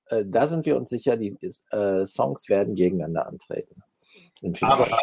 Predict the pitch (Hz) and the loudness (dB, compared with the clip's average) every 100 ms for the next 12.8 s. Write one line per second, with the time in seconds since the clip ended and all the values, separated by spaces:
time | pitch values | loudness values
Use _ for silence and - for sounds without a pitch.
0 | - 151 151 170 160 127 120 147 147 135 | -2 -6 0 2 4 4 2 0 0 0
1 | 139 - - - 151 147 131 131 127 95 | 0 -4 -6 -4 -4 0 2 4 2 2
2 | 98 139 131 131 - 147 - _ 123 127 | 0 0 -2 -2 -6 -16 -20 _ -16 -12
3 | 139 127 143 - 180 165 156 156 147 147 | -8 -4 -2 2 2 2 2 2 2 0
4 | 147 147 147 135 123 147 139 107 101 127 | 0 0 2 4 6 6 4 2 0 -2
5 | 117 110 _ _ 117 147 - 147 - 123 | -6 -8 _ _ 0 0 -2 -4 0 0
6 | - 101 98 92 98 - 98 143 - - | 0 -2 -2 0 0 -2 -8 -8 -12 -20
7 | - _ _ _ 123 123 123 156 147 185 | -20 _ _ _ 2 4 4 2 2 0
8 | 165 147 156 160 147 143 - 113 113 120 | 2 2 0 -2 -2 -2 -2 -2 0 -2
9 | - 123 117 110 98 147 180 117 110 139 | 0 0 0 0 -2 0 2 0 -2 -2
10 | - - - - 127 127 123 113 113 - | -4 -10 -16 0 2 4 2 -4 -4 2
11 | 127 147 143 135 123 - - 120 113 107 | 2 2 0 0 -4 -6 -4 -2 -2 -4
12 | 101 - - 165 156 107 135 | -6 -6 -6 -6 -2 -2 -2